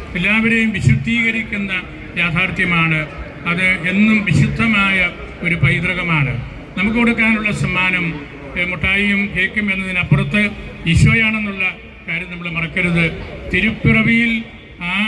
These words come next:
ആ തിരുക്കുടുംബത്തിൽ പുൽക്കൂട്ടിൽ ജനിക്കുന്ന ഉണ്ണിയാണ് ഏറ്റവും വലിയ സമ്മാനം. അതുകൊണ്ടാണ് നമ്മൾ നാനാജാതി മതസ്ഥരെ ഇവിടെ ഒന്നിച്ചു കൂടുന്നത്. രണ്ടാമത്തെ ഒരു വാക്ക് കരോൾ എന്നതാണ്, ക്രിസ്മസ് കരോൾ.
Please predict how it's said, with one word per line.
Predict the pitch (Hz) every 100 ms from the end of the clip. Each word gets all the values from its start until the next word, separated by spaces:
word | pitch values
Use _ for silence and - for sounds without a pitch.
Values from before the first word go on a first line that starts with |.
| 220 - 190
ആ | 196 220 208 202 190
തിരുക്കുടുംബത്തിൽ | 226 226 214 214 220 220 220 185 151 - - -
പുൽക്കൂട്ടിൽ | 185 233 233 233 202
ജനിക്കുന്ന | 190 175 185 175 170 156 - - - 175
ഉണ്ണിയാണ് | 208 254 240 202 190 170
ഏറ്റവും | 170 175 170
വലിയ | 165 165 147
സമ്മാനം. | 160 160 156 131 117 - - -
അതുകൊണ്ടാണ് | 196 220 214 208 185
നമ്മൾ | 185 185 170 170 - - 175
നാനാജാതി | 175 196 190 185 185 185 156
മതസ്ഥരെ | 170 180 143 190 175
ഇവിടെ | 165 165 160 - - 175
ഒന്നിച്ചു | 180 - -
കൂടുന്നത്. | 147 151 139 - - - - -
രണ്ടാമത്തെ | 202 214 240 233 240
ഒരു | 226
വാക്ക് | 202 202 190 180 -
കരോൾ | 180 196 220 226 226
എന്നതാണ്, | 185 180 175 165 160 147 - - -
ക്രിസ്മസ് | - 202 - 220 - - 196
കരോൾ. | 185 202